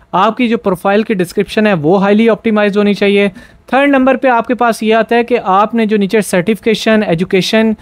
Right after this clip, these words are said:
और टेस्टिमोनियल लिखे हुए हैं, ये तीनों चीज़ें भी बहुत ज़्यादा इंपॉर्टेंट होती हैं, हाईली ऑप्टिमाइज होनी चाहिए। तो अभी चलते हैं मेरी स्क्रीन की तरफ।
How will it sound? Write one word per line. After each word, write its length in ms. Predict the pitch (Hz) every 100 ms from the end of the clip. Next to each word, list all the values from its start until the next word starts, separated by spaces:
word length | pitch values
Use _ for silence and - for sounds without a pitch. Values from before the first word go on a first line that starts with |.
| - - -
और 120 | 254
टेस्टिमोनियल 640 | 262 226 - 220 208 208
लिखे 240 | 208 190 214
हुए 160 | 208
हैं, 60 | 196
ये 220 | 180 269
तीनों 380 | - 240 240 254
चीज़ें 380 | - 214 208 226
भी 100 | 233
बहुत 340 | 165 151 214
ज़्यादा 220 | 190 185
इंपॉर्टेंट 440 | 196 185 180 190 185
होती 180 | 180 196
हैं, 80 |
हाईली 260 | 175 165 180
ऑप्टिमाइज 440 | 202 196 202 202
होनी 180 | 196 196
चाहिए। 340 | 190 190 196 190 - -
तो 60 | 247
अभी 200 | 240 269
चलते 280 | 262 226 262
हैं 220 | 254 254
मेरी 220 | 220 208
स्क्रीन 300 | - 190 185
की 100 | 160
तरफ। 240 | 147 117